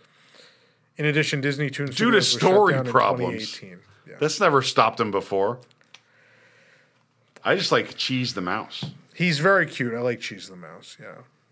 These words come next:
Speaker 1: That would have been
Speaker 2: Cheese the
Speaker 1: cute. I think it wouldn't have mattered, right? Like, Tinkerbell is timeless. Having a permanent meet and greet facility for her would have been cute, right? She ended up with the space in Exposition Hall, which is still Exposition. Wow, I just dated myself.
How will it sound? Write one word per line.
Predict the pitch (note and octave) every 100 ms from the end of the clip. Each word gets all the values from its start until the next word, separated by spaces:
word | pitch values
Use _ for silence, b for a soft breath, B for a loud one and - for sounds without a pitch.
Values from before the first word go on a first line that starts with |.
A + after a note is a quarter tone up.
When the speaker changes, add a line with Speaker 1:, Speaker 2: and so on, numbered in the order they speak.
| _ _ _ _ _ - C#3
Speaker 1:
That |
would | C#3+ C#3
have |
been | C3 A#2
Speaker 2:
Cheese | -
the | G#2+ G2
Speaker 1:
cute. | F#3+
I | C4
think | F4+ D4+ B B B B
it | C4+
wouldn't | D4 G4
have | A#3
mattered, | E3+ D3 D3+ C#3
right? | D#3+ F#3+
Like, | E3+
Tinkerbell | A#3+ B3+ F#3 E3+ D3
is | -
timeless. | D3 C#3 D3+ D#3 D3
Having | C#3+ C#3 C#3
a | B2
permanent | A#2+ - C#3+ C#3 B2
meet | B2 C3+
and |
greet | B2+ C3
facility | C3 B2+ - B2+ B2+ B2+ B2+ b b b b _
for | - D3+ C3+
her | C3+ C3+ C3+ B2 -
would | C#3+
have | C3
been | B2+ B2+ B2
cute, | - C#3+ D3 D3
right? | C#3 C#3
She | C3+ F3+
ended | E3+
up | D#3+
with | C#3+ C#3+
the | C#3
space | - - D3 C3+
in | D3 C#3
Exposition | C3+ - C3 A#2+ C#3 C3
Hall, | A2 A2+ A2+
which | A2
is | A2
still | - A2 -
Exposition. | A2+ - G2 F#2+ - G2+
Wow, | G2
I | G2
just | F#2+ -
dated | G2+ F#2+
myself. | F#2+ G#2 G2